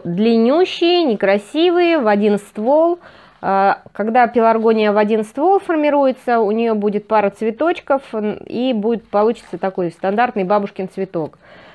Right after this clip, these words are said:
Делать мы этого не хотим, мы хотим красивые современные цветы иметь, соответственно, нужно формировать. Значит, вот этот ствол был зарыт вот до сих пор,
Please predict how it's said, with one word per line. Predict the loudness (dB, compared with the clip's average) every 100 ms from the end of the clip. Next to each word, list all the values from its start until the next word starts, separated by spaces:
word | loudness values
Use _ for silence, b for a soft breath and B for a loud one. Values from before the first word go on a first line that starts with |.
| B
Делать | -8 0 2 2
мы | 0 -2
этого | 0
не | -2
хотим, | -2 -2 0 -2
мы |
хотим | -2 -2 -4
красивые | -2 -2 -2 -2 0 0 0
современные | -2 -2 0 0 0 -2 -4
цветы | -4 -6 -2 0 0 0
иметь, | 0 -2 -4 _ B B B
соответственно, | -4 -2 0 -2 -2 -2
нужно | 0 0 0 -2
формировать. | 0 2 2 0 0 0 -4 -6 _ B B B B
Значит, | -6 -4 -4
вот | -4 -2
этот | 2 0
ствол | 0 0 0
был | 2 2
зарыт | 2 2 2 0
вот | -2 0
до | -2
сих | -2 -6 -4
пор, | 0 2 2